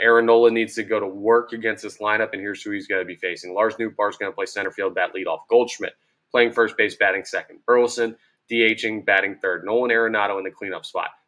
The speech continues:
Contreras catching, batting fifth. Palacios sixth and left. Walker seventh and right. Uh, Tommy Edman at second base, batting eighth, and Wynn playing shortstop, batting ninth. Uh, I mean, you look at it, the averages actually aren't too bad for some of these guys.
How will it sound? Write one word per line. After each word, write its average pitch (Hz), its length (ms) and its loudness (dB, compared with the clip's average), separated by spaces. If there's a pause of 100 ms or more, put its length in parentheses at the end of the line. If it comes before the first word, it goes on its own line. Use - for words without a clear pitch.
Contreras 113 560 0
catching, 104 420 -4
batting 92 260 -4
fifth. 92 300 -8
Palacios 104 720 -2 (160)
sixth - 400 -4
and 95 120 -10
left. 82 300 -6
Walker 101 560 0 (260)
seventh 110 460 0
and 98 160 -8
right. 95 260 -2 (420)
Uh, 101 120 0
Tommy 123 380 2
Edman 117 320 4
at 82 100 -10
second 107 320 -2
base, 101 320 -2
batting 90 320 -2
eighth, 123 300 -2
and 95 320 -4
Wynn 131 480 -2
playing 101 260 -2
shortstop, 120 800 -2
batting 98 500 0
ninth. 120 380 2 (640)
Uh, - 40 -4
I 101 240 2
mean, 127 160 -6
you 131 120 -2
look 160 140 2
at 151 80 6
it, 117 60 -2
the 120 140 0
averages 151 540 2
actually 135 320 0
aren't 135 180 -2
too 120 120 -8
bad 104 300 2
for 143 80 -8
some 143 180 -6
of 139 60 -6
these 139 180 -6
guys. 151 340 -2